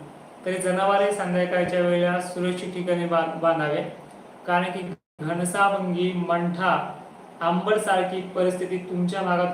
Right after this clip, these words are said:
होऊ नये म्हणून हा अलर्ट देतोय. सध्या मॉडेलवरती कुठल्याही प्रकारचा अलर्ट संध्याकाळच्या वेळेला नाहीये, मात्र सगळा डाटा जो आहे, क्लाउड सिस्टीम जी आहे तुमच्याकडे सरकताना मॉडेलनुसार स्पष्ट दिसते.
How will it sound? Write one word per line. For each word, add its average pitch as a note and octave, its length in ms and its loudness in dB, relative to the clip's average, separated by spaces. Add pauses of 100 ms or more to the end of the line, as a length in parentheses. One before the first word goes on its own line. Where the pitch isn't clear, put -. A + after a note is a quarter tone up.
होऊ F3+ 160 0
नये E3+ 280 -4 (360)
म्हणून F3+ 260 -4
हा F3+ 360 -2
अलर्ट F3+ 420 2
देतोय. E3 340 -2 (460)
सध्या F#3 320 0
मॉडेलवरती F3 580 2
कुठल्याही F3 380 -2
प्रकारचा E3+ 500 0
अलर्ट E3+ 340 4 (580)
संध्याकाळच्या F3 640 2
वेळेला F3 300 2
नाहीये, D#3 340 -2 (420)
मात्र F3 400 2
सगळा G3 920 0
डाटा F3+ 300 2
जो G3+ 140 0
आहे, F#3 380 0
क्लाउड F3+ 640 -2
सिस्टीम F#3 440 -8
जी F3+ 100 0
आहे F3 280 2 (440)
तुमच्याकडे F3+ 580 0
सरकताना E3+ 640 0
मॉडेलनुसार E3 520 -2
स्पष्ट F3+ 640 -10
दिसते. D#3+ 580 -6